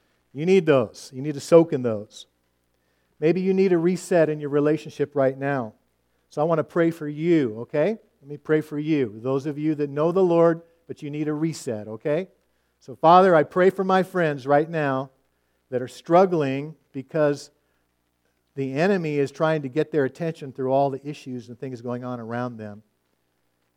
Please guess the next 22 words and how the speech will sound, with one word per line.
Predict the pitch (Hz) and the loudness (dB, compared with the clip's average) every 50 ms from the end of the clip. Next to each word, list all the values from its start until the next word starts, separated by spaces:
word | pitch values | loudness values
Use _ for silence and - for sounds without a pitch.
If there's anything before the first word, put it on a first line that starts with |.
| _ - | _ -20
as, | 117 - _ _ _ _ | -20 -20 _ _ _ _
and | - 107 | -20 -20
calling | _ - 139 139 143 143 139 143 139 | _ 0 2 4 4 4 2 -2 -6
their | 135 131 131 | -6 -6 -6
name | 127 127 123 123 117 117 110 110 120 _ _ _ _ _ | -6 -6 -6 -8 -8 -8 -12 -14 -18 _ _ _ _ _
and | 110 | -20
trying | _ _ 143 127 131 139 147 147 139 | _ _ -6 -6 -4 -4 -6 -8 -10
to, | - 147 131 117 104 101 _ _ _ _ _ _ _ | -12 -14 -16 -16 -20 _ _ _ _ _ _ _ _
to | - 143 127 | -16 -14 -14
derail | 117 110 131 131 127 113 117 123 131 143 147 143 131 117 | -12 -12 -10 -10 -8 -4 -2 2 4 4 4 4 2 0
their | 120 123 117 113 | -2 -6 -6 -8
faith. | - _ - 135 127 120 104 92 _ _ _ _ _ _ _ _ _ _ _ _ _ _ _ _ _ _ _ _ _ _ _ _ _ _ | -8 _ -10 -8 -8 -8 -10 -14 _ _ _ _ _ _ _ _ _ _ _ _ _ _ _ _ _ _ _ _ _ _ _ _ _ _
I | 135 147 | -12 -6
just | 175 220 165 - | -4 -4 -4 -6
stand | - - 151 147 151 151 147 | -6 -6 -4 -4 -4 -2 -2
with | 147 147 147 | -2 -2 -2
them | 151 139 135 | -4 -6 -4
right | 131 135 139 135 135 | 0 0 0 0 -2
now, | 135 131 127 131 127 127 123 120 | -4 -6 -6 -4 -4 -4 -6 -6
and | 120 120 123 | -8 -8 -8
I | 127 | -10
just | 127 120 139 127 - - | -8 -8 -10 -12 -12 -16